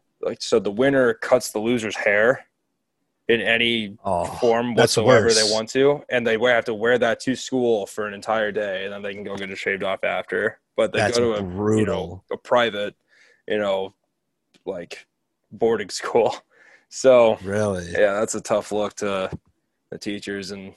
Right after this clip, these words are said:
Speaker 1: moms
Speaker 2: That's
Speaker 1: out
Speaker 2: funny.
Speaker 1: there. Yeah.
Speaker 2: They deserve it.
Speaker 1: <laughs> Yeah. So, um, then my number two was <laughs> loser has to spend twenty-four hours in an I hop.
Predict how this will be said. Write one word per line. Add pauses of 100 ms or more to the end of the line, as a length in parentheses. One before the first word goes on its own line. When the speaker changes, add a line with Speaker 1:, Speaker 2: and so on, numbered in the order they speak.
(140)
Speaker 1:
moms
Speaker 2:
That's
Speaker 1:
out
Speaker 2:
funny.
Speaker 1:
there. (280)
Yeah.
Speaker 2:
They
deserve
it. (440)
Speaker 1:
<laughs> (960)
Yeah.
So, (140)
um, (1300)
then
my
number
two (540)
was (420)
<laughs>
loser
has
to
spend
twenty-four
hours
in
an
I
hop.